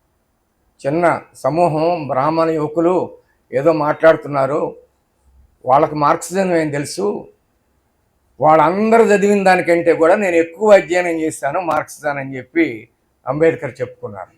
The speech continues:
కానీ ఇప్పుడు అంబేద్కర్ ఉన్నటువంటి వ్యక్తిగత గ్రంథాలయం భారతదేశంలో బహుశా ఎవరికి అంత పెద్ద గ్రంథాలయం ఉండుండదు.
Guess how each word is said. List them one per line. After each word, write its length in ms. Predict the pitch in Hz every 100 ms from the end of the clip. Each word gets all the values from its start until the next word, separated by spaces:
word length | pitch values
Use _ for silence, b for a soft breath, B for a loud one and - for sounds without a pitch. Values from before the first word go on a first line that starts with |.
| _ _ _ _ _ -
కానీ 160 | 180 185
ఇప్పుడు 260 | 165 196
అంబేద్కర్ 960 | 170 151 190 220 208 - 214 196 214 202 -
ఉన్నటువంటి 720 | 190 196 202 180 190 185 196 170
వ్యక్తిగత 640 | 160 - - 185 202 202
గ్రంథాలయం 960 | 170 165 165 160 185 185 170 165 208 - _ _ _ _ _
భారతదేశంలో 720 | 131 170 190 190 185 196 196
బహుశా 580 | 170 175 170 190 151 - _ _ _ _ _ _ 160
ఎవరికి 320 | 151 190 190
అంత 240 | 160 -
పెద్ద 180 | 143 131
గ్రంథాలయం 540 | 156 151 147 151 135 127
ఉండుండదు. 460 | 127 120 90 -